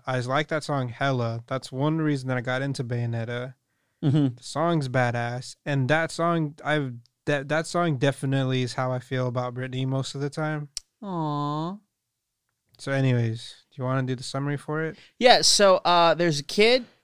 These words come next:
Speaker 2: He's applying to go to a school. His name is nasa, after, uh, the National Aeronautics and Space Administration.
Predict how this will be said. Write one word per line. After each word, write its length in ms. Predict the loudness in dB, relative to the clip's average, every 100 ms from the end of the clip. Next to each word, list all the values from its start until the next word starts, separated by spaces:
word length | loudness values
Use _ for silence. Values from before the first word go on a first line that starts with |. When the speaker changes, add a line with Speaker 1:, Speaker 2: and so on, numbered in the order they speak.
| _ 0
Speaker 2:
He's 240 | 2 2
applying 720 | 0 4 6 6 4 0 -6 -4
to 120 | -2
go 360 | 2 4 4 2
to 480 | -2 2 2 2 0
a 160 | -2
school. 880 | 0 0 0 0 2 2 2 0 -6 -14 -20
His 140 | -6 -2
name 180 | 0 0
is 100 | 0
nasa, 540 | 2 2 0 -6 -10 -8
after, 580 | -6 -6 -6 -6 -6 -8
uh, 180 | -6 -6
the 120 | -6
National 460 | -4 -4 -4 -6 -8
Aeronautics 560 | -6 -4 -4 -6 -10 -14
and 80 |
Space 320 | -10 -6 -6 -6
Administration. 640 | -6 -6 -8 -8 -6